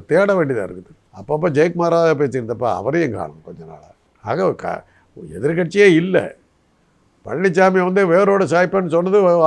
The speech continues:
ஆக முதல் முறையா ஒரு எதிர்க்கட்சி தலைவருங்க கூட கொஞ்சம் வேகமா பேசியிருக்காரு. அதுக்கு வாழ்த்து தெரிவிக்கலாம். கண்டினியூ பண்ணுங்க.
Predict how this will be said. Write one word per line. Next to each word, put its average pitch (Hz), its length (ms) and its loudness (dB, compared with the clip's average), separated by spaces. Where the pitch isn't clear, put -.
ஆக 160 420 2
முதல் 196 380 4
முறையா 180 480 4
ஒரு 180 180 4
எதிர்க்கட்சி 165 460 0
தலைவருங்க 143 400 -2
கூட 180 200 -2
கொஞ்சம் 202 280 2
வேகமா 147 340 4
பேசியிருக்காரு. 123 460 -6
அதுக்கு 180 240 -4
வாழ்த்து 139 380 0
தெரிவிக்கலாம். 104 440 -12
கண்டினியூ 214 380 -2
பண்ணுங்க. 90 380 -10